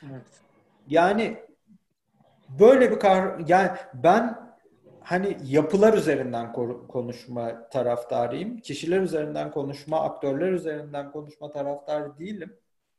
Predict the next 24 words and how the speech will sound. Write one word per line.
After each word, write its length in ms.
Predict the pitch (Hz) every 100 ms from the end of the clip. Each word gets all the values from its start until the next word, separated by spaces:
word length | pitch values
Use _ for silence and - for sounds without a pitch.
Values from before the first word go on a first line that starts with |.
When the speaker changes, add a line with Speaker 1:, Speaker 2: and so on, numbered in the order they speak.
| _ _ -
Speaker 2:
Ama 260 | 170 135
bazen 440 | 170 208 214 175 190
de 100 | 208
böyle 300 | 185 175 156
bir 200 | 165 - _ _ _ _ _
hakikaten, 920 | - 151 - 220 170 - 190 226 - _ 147
e, 640 | 143 139 135 135 131 131 _ _ _ _
o 380 | 151 165 165 -
şeyi 400 | 123 - 151 175
yapacak, 760 | 202 175 - 139 202 - - _ _ _ -
e, 280 | 78 69 67 65 58 64 - - _
barajı 380 | 139 156 165 185
yıkacak 640 | 190 170 156 151 165 202
insanın 500 | 175 143 156 147 156
da 240 | 185 214 214 -
çıkması 460 | - _ 156 151 196
gerekiyor. 600 | 165 151 147 - 120 - _ _ _ _ _ _ _
Yani 220 | 262 226
Türkiye'de 560 | - 226 - 214 214 254
tabii 200 | 214 196
o 380 | 202 208 202 196
insanın 380 | 185 185 214 226
çıkma 280 | - -
ihtimali 680 | 202 196 180 156 190 269 -